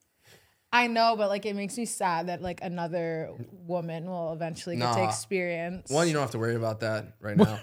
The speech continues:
Speaker 1: <laughs>
Speaker 2: But
Speaker 1: Right now.
Speaker 2: Right, right now. Because two, like, when we were at, when we were at that date recently, like, everyone was like, "Dude, Nick's just, like," you know, I said some funny things. I had a good time, but I could tell I'm not ready to, like, actually go on dates. Like, I, that was,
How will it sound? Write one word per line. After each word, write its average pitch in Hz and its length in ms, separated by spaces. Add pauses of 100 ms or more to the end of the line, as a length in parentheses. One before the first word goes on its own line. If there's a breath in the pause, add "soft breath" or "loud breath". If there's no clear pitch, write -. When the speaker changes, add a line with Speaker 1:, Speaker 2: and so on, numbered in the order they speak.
(140)
Speaker 1:
<laughs> - 180
Speaker 2:
But 262 80
Speaker 1:
Right 277 220
now. 339 420 (100)
Speaker 2:
Right, - 160
right 127 140
now. 120 220
Because 127 260
two, 196 220
like, 139 140
when 143 100
we 165 80
were 175 80
at, 147 80
when 127 100
we 160 60
were 180 80
at 165 80
that 110 180
date 151 320
recently, 170 320
like, 113 200
everyone 127 200
was 120 100
like, - 140
"Dude, 139 220 (180)
Nick's - 220
just, 127 160
like," - 280 (140)
you 208 60
know, 202 40
I 180 60
said 165 140
some 127 100
funny 123 240
things. 120 180
I 113 60
had 117 80
a 110 60
good 110 120
time, 107 440 (480 soft breath)
but 104 340 (140)
I 123 100
could 127 140
tell 123 140
I'm 110 100
not 98 140
ready 101 180
to, 92 80
like, 82 220
actually 101 300
go 95 120
on 78 240
dates. - 560 (880)
Like, - 140
I, - 140
that 101 180
was, - 240